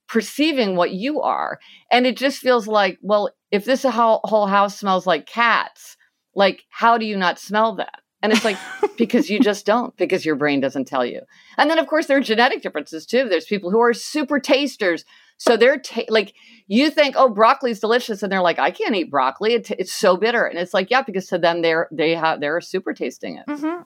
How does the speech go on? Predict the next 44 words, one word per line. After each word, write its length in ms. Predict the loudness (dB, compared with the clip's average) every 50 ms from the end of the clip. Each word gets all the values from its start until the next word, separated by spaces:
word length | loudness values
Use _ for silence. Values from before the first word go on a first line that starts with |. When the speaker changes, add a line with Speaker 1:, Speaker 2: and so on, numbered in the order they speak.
| _ -12
Speaker 2:
Speaking 320 | -4 -2 -2 0 0 -2
to 80 | -2 -2
what 100 | -2 -2
you 80 | -2
were 80 | -4 -4
just 160 | -6 -6 -4
saying, 240 | -2 -2 -2 -2 -4 -10 -20 -20 -14 -2 0
my 180 | 2 2 2
family 300 | 0 -2 -2 0 2 2 2
and 80 | 2
I 160 | 0 -2 -2 -4
love 400 | -4 -4 -2 -2 -2 -4 -4 -4
Brussels 360 | -4 -4 -4 -4 -8 -10 -12
sprouts, 600 | -12 -14 -14 -14 -14 -14 -12 -10 -10 -12 -14 _ _ _ -2
Speaker 1:
Mm. 360 | 2 2 4 4 4 4 2 2
Speaker 2:
except 720 | 0 0 0 2 2 2 0 -4 -6 -10 -10 -10 -10 -10 _ _ _ _ _
for 200 | -2 -2 0 0
my 100 | 0 -4
husband, 640 | -4 -4 -6 -6 -6 -8 -8 -8 -8 -10 -12 -14 _ _ _ _ _
who 520 | -14 -6 -2 -2 0 0 2 2 0 0 -2 _ _ _ _ _ _ _ _ _ _ -2
absolutely 460 | -2 -2 -2 -4 -10 -8 -6 -6 -2
hates 240 | 0 0 -2 -2 -2
them 260 | -4 -4 -2 -2 -6 -6 -4
with 260 | -4 -4 -4 _ _
the 60 | -16 -14
passion 380 | -8 -6 -6 -6 -4 -6 -6
of 160 | -6 -4 -6
a 80 | -6 -8
flaming 440 | -8 -6 -4 -2 -2 -2 -2 -4 -4
sun. 280 | -6 -6 -6 -8 -8 -8
He 120 | -4 -4 -2
hates 240 | 0 0 -2 -2
them 140 | -2 -4 -2
so 160 | -2 -2 -6
much. 240 | -6 -8 -12 -14 -20 _ -18 -16 -14 -14 -14 -14 -4 -2
But 120 | 0 0
everybody 340 | 2 2 2 0 0 0 0
else 160 | 0 -2 0
loves 160 | -2 -4 -4 -4
them. 140 | -12 -14 _ _ -20 -20 -18 -8
So 140 | -2 2 2
I 120 | 2 2
made 280 | 2 0 0 0 0 -4
them. 220 | -8 -16 _ -18